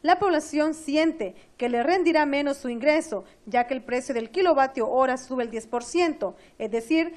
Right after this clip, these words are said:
cero punto cuarenta y ocho al valor absoluto, que es de cuatro lempiras con ocho centavos.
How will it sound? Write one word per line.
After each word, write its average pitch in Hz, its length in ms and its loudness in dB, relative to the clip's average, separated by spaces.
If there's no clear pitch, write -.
cero 370 340 0
punto 320 280 0
cuarenta 240 380 0
y 254 60 0
ocho 262 240 0
al 208 120 0
valor 240 440 -2
absoluto, 269 720 0
que 277 260 4
es 240 220 -2
de 262 160 4
cuatro 381 320 4
lempiras 311 420 0
con 254 200 -4
ocho 269 200 -4
centavos. 208 680 -4